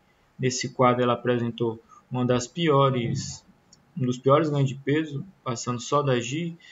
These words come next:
mas quando você vai pro confinado, ele passou pra ser um dos melhores, né? Ficou em segundo. Então, há, há uma adequação da raça ao sistema.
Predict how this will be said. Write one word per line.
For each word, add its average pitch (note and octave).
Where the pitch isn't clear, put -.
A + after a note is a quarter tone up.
mas C#3
quando D#3+
você D#3+
vai D3+
pro -
confinado, D3+
ele D3
passou D3
pra D3
ser D3
um D3+
dos D#3
melhores, C#3
né? C3+
Ficou C3+
em C#3+
segundo. C#3
Então, C#3
há, B2
há -
uma E3
adequação C#3
da D3
raça D3+
ao D#3+
sistema. B2